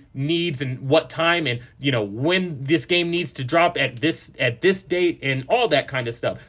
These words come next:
She wants to be able to make her own decisions on this thing. So it just, it, it strikes me as a little, it just strikes me as odd. It just strikes me a little odd. Um, so again, there are different, um, pros and cons to this.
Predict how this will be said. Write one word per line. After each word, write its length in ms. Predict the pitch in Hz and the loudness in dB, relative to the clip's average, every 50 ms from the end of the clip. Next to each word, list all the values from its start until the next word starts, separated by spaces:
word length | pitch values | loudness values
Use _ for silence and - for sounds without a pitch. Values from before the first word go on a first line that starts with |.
| - _ | -20 _
She 240 | - - - - 226 | -16 -12 -6 -6 -2
wants 240 | 233 226 220 208 196 | 2 2 2 2 2
to 60 | - | -2
be 80 | - 196 | -4 -4
able 100 | 170 170 | -2 -2
to 60 | 160 | -2
make 180 | 156 175 175 - | -2 -2 -4 -2
her 140 | 165 170 | -4 -4
own 120 | 170 165 151 | -2 -2 -4
decisions 520 | 139 135 - 208 240 233 175 131 113 113 | -4 -6 -4 -6 -6 -6 -6 -6 -4 -4
on 160 | 113 107 101 | -4 -4 -4
this 180 | 95 95 98 - | -6 -10 -12 -12
thing. 200 | - 95 - - - _ _ _ _ - - - - _ - _ _ | -14 -14 -14 -14 -20 _ _ _ _ -14 -14 -14 -16 _ -20 _ _
So 320 | - - 160 156 143 - - - - - - _ _ | 2 6 6 6 6 4 -2 -10 -20 -20 -20 _ _
it 140 | - 214 202 | 0 0 2
just, 240 | 240 262 247 - - | 2 0 0 2 2
it, 180 | - 233 220 - | 4 4 6 4
it 120 | 233 - | 2 2
strikes 280 | - 262 254 240 247 226 | 4 2 2 2 2 0
me 60 | 226 | 0
as 60 | 214 | 2
a 40 | 226 | 4
little, 160 | 240 233 226 | 4 4 4
it 140 | 220 262 254 | 4 2 0
just 160 | 311 294 - | 0 2 4
strikes 160 | 302 294 294 | 2 2 2
me 80 | 294 277 | 0 -4
as 60 | 320 | -4
odd. 160 | 302 - - - | -6 -6 -10 -14
It 100 | - - | -16 -12
just 120 | 208 214 | -12 -6
strikes 180 | 190 214 196 190 | -4 -4 -4 -2
me 80 | 196 180 | -2 -2
a 40 | |
little 140 | 175 165 143 | 0 0 2
odd. 220 | 110 101 87 - - - _ - - - - - - - | 0 0 -2 -6 -10 -16 _ -20 -20 -20 -20 -18 -2 2
Um, 560 | 156 151 147 143 139 135 131 131 135 - - - - - - _ - | 4 6 6 6 6 4 4 2 0 -4 -10 -18 -20 -20 -20 _ -20
so 480 | - - 220 214 202 196 190 - - - _ _ - _ | 2 4 6 6 6 6 2 0 -4 -10 _ _ -8 _
again, 460 | - - 190 226 220 208 208 202 190 - - - _ - - _ _ _ _ _ _ _ _ _ _ _ _ _ _ _ _ _ _ _ _ _ _ _ | -4 0 4 4 4 4 2 -2 -8 -12 -20 -20 _ -20 -20 _ _ _ _ _ _ _ _ _ _ _ _ _ _ _ _ _ _ _ _ _ _ _
there 540 | 151 143 135 156 143 156 208 220 226 - 190 | -18 -14 -10 -4 2 6 6 6 6 6 4
are 380 | 233 240 240 233 226 220 208 - - _ _ _ _ _ 131 139 127 | 2 4 4 4 4 2 0 -2 -12 _ _ _ _ _ -16 -16 -4
different, 540 | 131 202 233 233 - 220 208 196 190 - | 0 0 0 2 2 0 0 0 -2 -4
um, 360 | 160 165 147 139 120 117 120 120 | -4 -2 -2 -2 -2 -4 -6 2
pros 300 | - 208 226 233 233 - | 6 8 8 8 6 4
and 100 | 160 135 | -2 -6
cons 340 | - 143 139 151 170 165 - - | -4 -2 0 0 -2 -2 -6 -8
to 100 | 214 202 | -8 -4
this. 400 | 208 233 277 339 330 - - | -2 -2 -2 -2 -6 -10 -16